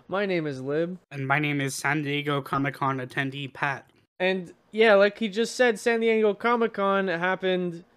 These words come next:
Speaker 1: uh, started, like,
Speaker 2: Today.
Speaker 1: two days ago.
Speaker 2: <laughs> It's still technically happening, but all the major panels have concluded.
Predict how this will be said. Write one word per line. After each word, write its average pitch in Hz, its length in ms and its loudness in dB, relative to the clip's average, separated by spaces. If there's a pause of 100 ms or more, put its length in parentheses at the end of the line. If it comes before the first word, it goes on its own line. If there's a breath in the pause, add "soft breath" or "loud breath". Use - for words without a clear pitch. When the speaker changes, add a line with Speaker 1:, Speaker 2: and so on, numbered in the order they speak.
(600)
Speaker 1:
uh, 165 320 6 (760)
started, 247 520 4
like, 175 140 6
Speaker 2:
Today. 117 100 -6
Speaker 1:
two 226 140 2
days 208 300 6
ago. 170 380 0 (640 soft breath)
Speaker 2:
<laughs> - 140 -8
It's 151 160 -6
still 180 220 6
technically 156 460 0
happening, 131 420 0
but 113 220 -14
all 131 220 -2
the 135 400 -4 (440 soft breath)
major 135 360 0
panels 123 500 -4
have 127 140 -8
concluded. 110 560 -12